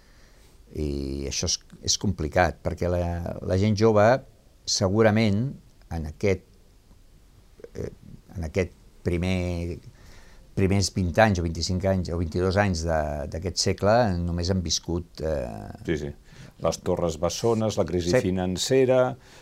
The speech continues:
Speaker 2: eh, la, després la segona part de la crisi, en el cas de Catalunya el procés, i després, vinga, tot directe, pandèmia,
Speaker 1: Exacte.
Speaker 2: guerra.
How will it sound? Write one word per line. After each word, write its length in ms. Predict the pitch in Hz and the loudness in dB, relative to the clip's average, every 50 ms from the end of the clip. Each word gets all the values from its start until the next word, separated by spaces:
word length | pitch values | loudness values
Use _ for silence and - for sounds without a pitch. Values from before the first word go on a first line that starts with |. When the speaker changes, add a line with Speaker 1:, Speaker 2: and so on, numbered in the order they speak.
| - - | -20 -14
Speaker 2:
eh, 140 | - - 92 90 87 85 | -6 -2 0 2 2 2
la, 440 | 85 85 85 82 82 85 85 82 | 4 4 4 4 4 4 2 2
després 340 | 80 87 82 - - 95 82 95 | 0 -4 -4 -4 -4 -4 -2 0
la 80 | 90 | 0
segona 380 | 85 - 92 85 92 95 90 85 | 0 0 0 2 2 2 2 2
part 160 | - 95 87 90 | 2 2 4 4
de 100 | 87 85 | 4 4
la 80 | 87 87 | 4 2
crisi, 540 | 85 - 120 127 127 117 101 110 131 131 120 | 2 2 0 2 2 2 2 2 2 2 2
en 80 | 98 90 | 2 0
el 60 | 85 - | 0 0
cas 160 | 92 85 80 | -2 -2 -2
de 80 | 85 76 | -2 -2
Catalunya 440 | 78 80 - 90 90 90 90 92 90 | -2 -2 0 0 0 0 2 2 0
el 60 | 85 - | 0 0
procés, 800 | - 107 110 101 - - 123 123 120 123 123 123 113 - - - | -2 -4 -4 -2 -2 0 2 2 4 4 2 2 0 -2 -4 -6
i 80 | 92 | -4
després, 380 | 85 87 85 - - 95 85 78 | -4 -4 -4 -4 -4 -4 -4 -4
vinga, 240 | 82 82 85 104 92 | -4 -4 -2 -2 -2
tot 160 | - - 87 76 | -2 -2 -4 -4
directe, 380 | 78 90 80 76 - - 95 | -2 -2 -2 -2 -2 -4 -6
pandèmia, 640 | 80 - 76 76 85 104 107 110 110 107 107 104 92 | -4 -4 -2 0 2 2 2 2 2 2 2 4 4
Speaker 1:
Exacte. 20 | |
Speaker 2:
guerra. 320 | 104 107 104 101 101 104 | 4 4 4 4 2 0